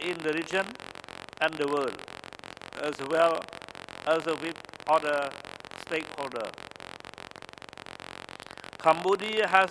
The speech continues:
adopted a number of law and anti-trafficking measures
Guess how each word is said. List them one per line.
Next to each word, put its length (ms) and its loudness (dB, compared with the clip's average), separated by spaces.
adopted 540 2
a 160 -4
number 300 4
of 340 6
law 360 2
and 340 6
anti-trafficking 1120 4
measures 520 4